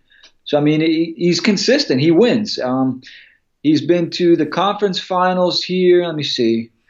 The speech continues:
Uh, three time-, I'm sorry, once, twice.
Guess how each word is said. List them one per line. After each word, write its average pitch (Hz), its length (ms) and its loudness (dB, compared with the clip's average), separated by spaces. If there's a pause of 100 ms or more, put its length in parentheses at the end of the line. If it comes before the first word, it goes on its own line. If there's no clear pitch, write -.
(420)
Uh, 127 800 0 (160)
three 208 240 4
time-, 143 360 0
I'm 151 120 -6
sorry, 113 340 2
once, 151 540 -4 (840)
twice. 160 720 -2